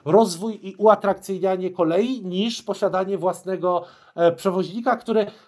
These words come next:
troszeczkę staje się leniwy, wiedząc, że samorząd właściwie skazał się na własnego przewoźnika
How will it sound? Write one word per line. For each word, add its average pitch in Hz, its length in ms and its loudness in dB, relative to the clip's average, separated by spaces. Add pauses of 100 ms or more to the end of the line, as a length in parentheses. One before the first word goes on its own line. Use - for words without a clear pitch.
(120)
troszeczkę 226 960 2 (100)
staje 196 480 2
się 185 380 -2 (260)
leniwy, 190 640 2
wiedząc, 190 480 -2
że 170 380 2 (260)
samorząd 180 680 0
właściwie 190 720 0
skazał 196 640 4
się 202 380 2 (240)
na 180 240 4
własnego 190 480 2
przewoźnika 180 760 -2